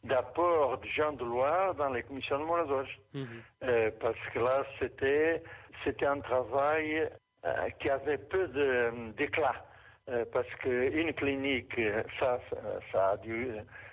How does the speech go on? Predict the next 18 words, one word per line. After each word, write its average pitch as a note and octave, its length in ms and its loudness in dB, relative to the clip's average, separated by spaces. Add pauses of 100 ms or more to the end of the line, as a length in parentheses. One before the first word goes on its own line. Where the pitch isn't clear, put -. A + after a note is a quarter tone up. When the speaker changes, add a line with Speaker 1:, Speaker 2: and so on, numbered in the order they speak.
(400)
Speaker 1:
ça G2+ 260 -6
fait A#2+ 100 0
du A2 140 -4
bruit. A#3 460 0 (640)
Avoir, A#2+ 600 0
euh, A#2 300 2
occupé C3 340 -4
la B2 140 2
Torbelle, A#2+ 640 -2 (540)
l'endroit, A#2 1700 2 (400)
il A#2+ 500 -2
m'a A#2+ 280 2
marqué, C#3 880 -2
et A#2+ 120 2 (100)
cetera, A#2 360 0 (100)
ça A#2 80 0
a G#2+ 320 2 (140)
pris A#2+ 340 -4